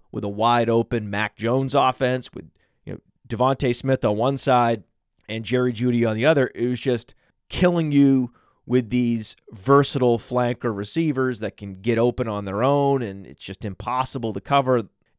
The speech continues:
every blade of grass against those guys.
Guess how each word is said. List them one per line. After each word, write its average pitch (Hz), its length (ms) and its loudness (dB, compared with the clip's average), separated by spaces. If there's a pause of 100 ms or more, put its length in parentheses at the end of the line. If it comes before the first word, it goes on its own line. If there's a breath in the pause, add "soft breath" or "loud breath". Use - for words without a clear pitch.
every 127 240 2
blade 113 300 -2
of 87 120 -12
grass 127 460 0
against 123 300 -6
those 117 240 -2
guys. 107 500 0